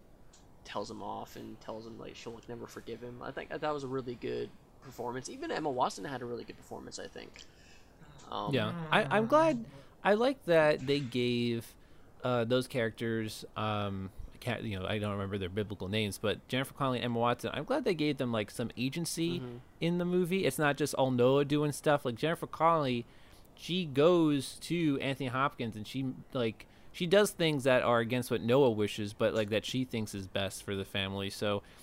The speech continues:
Speaker 2: yeah, I, I, gl-, I'm glad that they also focus on giving these other characters something to do, and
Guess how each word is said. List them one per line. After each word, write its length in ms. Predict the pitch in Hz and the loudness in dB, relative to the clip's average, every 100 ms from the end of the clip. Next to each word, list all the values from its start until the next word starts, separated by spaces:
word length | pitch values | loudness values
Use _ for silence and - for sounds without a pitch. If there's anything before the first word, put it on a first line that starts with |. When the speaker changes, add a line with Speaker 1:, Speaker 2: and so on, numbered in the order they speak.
| - - - - - 160 | -20 -20 -18 -14 -10 -4
Speaker 2:
yeah, 180 | 135 | 0
I, 240 | 123 131 - | 2 2 2
I, 160 | 127 131 | 2 0
gl-, 200 | 131 151 | 0 0
I'm 180 | 143 135 | 0 0
glad 240 | 156 170 147 | 4 4 6
that 180 | 135 - | 2 2
they 140 | 127 | 2
also 240 | 117 - 110 | 2 0 -4
focus 440 | 120 110 110 - | -4 -4 -6 -6
on 200 | 107 104 | -4 -4
giving 200 | 113 110 | -4 -4
these 140 | 104 | -4
other 220 | 92 110 107 | -4 -2 -4
characters 480 | 110 101 - 101 | -4 -4 -6 -8
something 340 | - 101 104 101 | -6 -6 -6 -6
to 80 | 101 | -6
do, 360 | 101 101 98 | -2 0 0
and 260 | 95 95 | -2 -4